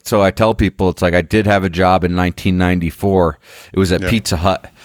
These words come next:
Speaker 1: and I got yelled at by my boss to, like, mop the floor again or whatever. It's like, that's when I had a job, but the rest has been pretty fun.
Speaker 2: Very cool.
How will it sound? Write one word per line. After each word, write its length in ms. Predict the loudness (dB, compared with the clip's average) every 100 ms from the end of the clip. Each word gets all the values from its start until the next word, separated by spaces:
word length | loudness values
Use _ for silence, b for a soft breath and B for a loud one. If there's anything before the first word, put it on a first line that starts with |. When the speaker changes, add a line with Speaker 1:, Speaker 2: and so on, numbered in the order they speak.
| B
Speaker 1:
and 100 | -2
I 120 | 0 2
got 200 | 2 2
yelled 280 | 2 2 2
at 160 | 2
by 120 | 2 2
my 120 | 2
boss 400 | 2 2 2 0
to, 160 | 0
like, 180 | 2 2
mop 280 | 2 0 0
the 80 | -4
floor 360 | -4 0 2 2
again 340 | 0 -2 -2
or 100 | -2
whatever. 520 | 0 2 2 2 -2
It's 220 | -4 -4
like, 200 | -2 -2
that's 280 | 0 0 0 0
when 100 | 0
I 60 |
had 220 | 0 0
a 40 | -2
job, 460 | 0 2 2 0
but 140 | -2 -6
the 60 |
rest 260 | -2 -2 -2
has 140 | -10
been 220 | -8 -10 -12 -10
pretty 180 | -8 -8
fun. 320 | -8 -8 -10 -16 _ b b b b b
Speaker 2:
Very 200 | -8 -8
cool. 260 | -10 -10